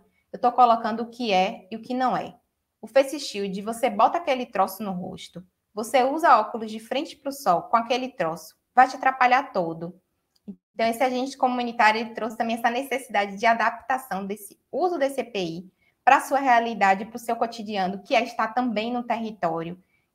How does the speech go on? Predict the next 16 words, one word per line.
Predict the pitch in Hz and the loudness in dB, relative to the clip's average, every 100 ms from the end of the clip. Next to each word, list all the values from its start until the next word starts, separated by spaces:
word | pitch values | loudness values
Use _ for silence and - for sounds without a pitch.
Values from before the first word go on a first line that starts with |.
| _ - | _ -6
e | 214 | -2
ainda | 208 233 | 0 0
ter | 226 220 | -2 -4
que | 226 247 | -4 -8
lidar, | 233 190 185 185 | -4 0 2 2
né, | 208 233 - | -2 -8 -12
com | 214 | -12
todos | - 196 202 233 233 226 | -4 -4 -2 -4 -6 -8
esses | 180 196 214 208 | -8 -8 -10 -6
ajustes | 208 190 190 | -4 -6 -10
necessários | 208 214 214 - 175 185 | -12 -14 -16 -8 -6 -6
a | 190 | -10
serem | 202 208 | -12 -12
feitos. | 220 - 185 _ _ _ _ _ | -14 -18 -20 _ _ _ _ _
Pode | 185 185 | -8 -6
passar. | 202 196 _ _ | -10 -14 _ _